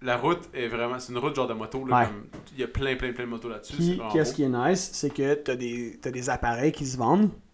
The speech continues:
Speaker 2: que tu mets comme, c'est comme des patchs avec des écouteurs
Speaker 1: Ok.
Speaker 2: intégrés dans la patch, tu mets ça dans ton casque de moto,
Speaker 1: Ouais.
Speaker 2: puis tu peux écouter, euh, tu pourrais
Speaker 1: Ah
Speaker 2: écouter
Speaker 1: ouais,
Speaker 2: genre
Speaker 1: t'as
Speaker 2: des
Speaker 1: ça, toi ?
Speaker 2: podcasts. Non, je l'ai pas,
Speaker 1: Ah.
Speaker 2: parce que là, j'en fais plus assez, là, mais, euh,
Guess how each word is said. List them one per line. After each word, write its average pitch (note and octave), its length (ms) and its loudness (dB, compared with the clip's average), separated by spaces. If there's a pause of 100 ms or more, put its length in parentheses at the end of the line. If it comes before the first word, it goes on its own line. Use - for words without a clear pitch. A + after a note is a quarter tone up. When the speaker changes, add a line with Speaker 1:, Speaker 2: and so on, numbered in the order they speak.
Speaker 2:
que C#3+ 180 2
tu C#3 220 -8
mets C#3 240 0
comme, B2+ 200 -6
c'est B2+ 120 -6
comme C3+ 160 -6
des B2+ 100 -8
patchs - 560 0 (120)
avec A#2+ 300 -6
des B2 180 -6
écouteurs D#3+ 500 0 (140)
Speaker 1:
Ok. B2+ 100 -6 (320)
Speaker 2:
intégrés C3 300 -8
dans C3 80 -2
la A#2 140 0
patch, D#3+ 360 0
tu - 120 -4
mets C#3 120 -4
ça D3 80 -6
dans C3+ 120 -2
ton A#2+ 140 -2
casque B2 260 -2
de C#3 40 -4
moto, B2+ 400 -2 (140)
Speaker 1:
Ouais. C3 160 -2 (100)
Speaker 2:
puis C#3 160 -6
tu - 80 -10
peux C#3+ 100 -4
écouter, A#2+ 440 -2
euh, G2+ 320 -2 (260)
tu - 80 -14
pourrais C3 140 0
Speaker 1:
Ah - 20 0
Speaker 2:
écouter E3 140 2
Speaker 1:
ouais, B3+ 80 4
Speaker 2:
genre - 80 2
Speaker 1:
t'as - 60 0
Speaker 2:
des A#2+ 40 0
Speaker 1:
ça, F#3 80 4
toi ? G3+ 80 4
Speaker 2:
podcasts. - 480 -4
Non, B2+ 100 -2
je C3 100 -2
l'ai A#2 100 0
pas, F3+ 280 8
Speaker 1:
Ah. A2 120 -12 (260)
Speaker 2:
parce B2 140 -4
que B2+ 60 0
là, C3 60 4
j'en A#2+ 140 0
fais A2+ 140 -4
plus D3 100 4
assez, B2+ 300 2
là, D4 100 -10
mais, B2 240 -4
euh, A2 540 -2